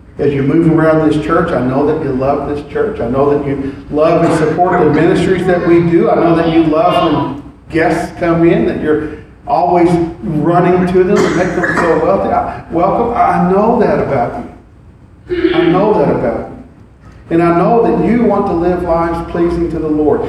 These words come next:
And I know that you want to do ministry that's meaningful.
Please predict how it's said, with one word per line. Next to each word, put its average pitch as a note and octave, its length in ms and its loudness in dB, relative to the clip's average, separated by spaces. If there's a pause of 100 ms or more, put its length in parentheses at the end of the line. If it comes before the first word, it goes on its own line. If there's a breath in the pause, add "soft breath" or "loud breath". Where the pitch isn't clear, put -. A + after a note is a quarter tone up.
(180 loud breath)
And F#3 140 2
I F3+ 140 2
know A3+ 320 2
that G3+ 120 0
you G#3+ 80 2
want G#3 320 2
to F#3+ 160 2
do F3 40 2
ministry F3 680 0
that's D#3 240 -2
meaningful. G#3 680 -2